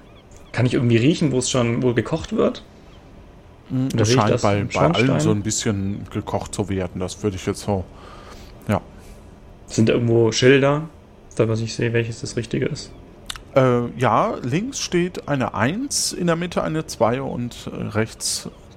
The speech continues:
Speaker 2: eine drei.
Speaker 1: Ach, das ist so lange her. Ich kann mich gar nicht mehr erinnern, welches ist denn das Richtige?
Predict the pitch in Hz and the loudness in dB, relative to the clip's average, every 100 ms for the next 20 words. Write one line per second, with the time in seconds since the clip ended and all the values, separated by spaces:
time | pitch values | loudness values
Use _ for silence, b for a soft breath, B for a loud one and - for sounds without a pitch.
0 | - - 101 120 - - - - - - | -8 -4 -2 -2 -6 -12 -14 -20 -20 -20
1 | - - - - 214 - - - 123 - | -20 -14 -10 -4 -4 -4 -8 -8 0 4
2 | 131 131 135 127 160 165 147 - 143 131 | 4 4 4 4 6 6 2 -2 -4 0
3 | 143 139 143 139 135 139 147 139 135 180 | 0 2 2 4 4 2 0 -2 0 -2
4 | 175 135 127 120 | 0 0 0 -2